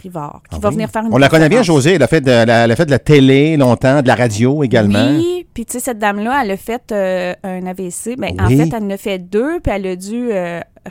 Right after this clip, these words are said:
Speaker 1: réapprendre
Speaker 2: C'est
Speaker 1: à,
Speaker 2: vrai.
Speaker 1: à parler,
Speaker 2: Ça va bien
Speaker 1: réapprendre.
Speaker 2: aujourd'hui pour elle,
Speaker 1: Ça va
Speaker 2: là.
Speaker 1: très bien aujourd'hui, puis sa conférence est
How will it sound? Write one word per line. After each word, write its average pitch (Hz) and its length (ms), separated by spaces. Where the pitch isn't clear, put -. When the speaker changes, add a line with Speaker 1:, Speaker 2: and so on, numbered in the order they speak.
Speaker 1:
réapprendre 196 760
Speaker 2:
C'est 120 180
Speaker 1:
à, - 20
Speaker 2:
vrai. 110 260
Speaker 1:
à 170 460
parler, 180 560
Speaker 2:
Ça 127 140
va 127 120
bien 117 180
Speaker 1:
réapprendre. 117 120
Speaker 2:
aujourd'hui 98 320
pour 90 180
elle, 92 80
Speaker 1:
Ça 180 80
va 185 120
Speaker 2:
là. - 40
Speaker 1:
très 269 200
bien 320 160
aujourd'hui, 240 520
puis - 100
sa 202 100
conférence 226 560
est 208 60